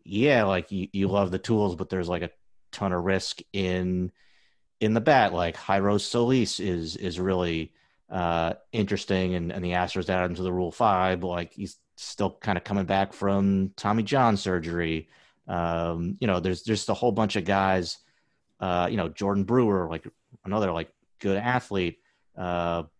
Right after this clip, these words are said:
but he, you know, he was hurt last year, didn't, you know, really didn't play anywhere at all. Like,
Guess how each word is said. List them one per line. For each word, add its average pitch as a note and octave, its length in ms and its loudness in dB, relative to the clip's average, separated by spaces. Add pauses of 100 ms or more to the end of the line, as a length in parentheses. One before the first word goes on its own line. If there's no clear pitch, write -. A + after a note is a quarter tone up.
(100)
but E2+ 100 -6
he, F#2 220 -4
you A2 100 -4
know, F2+ 80 2
he F#2+ 160 -4
was F#2+ 160 -4
hurt A2+ 220 -2
last F#2 320 -2
year, F2+ 100 -2
didn't, F#2 320 -2
you F#2+ 60 -4
know, E2+ 240 -6 (240)
really G2 160 -4
didn't E2+ 240 -6
play G2 580 2 (100)
anywhere F2 680 -2
at A#2 120 -2
all. G2+ 380 2
Like, E2 280 -4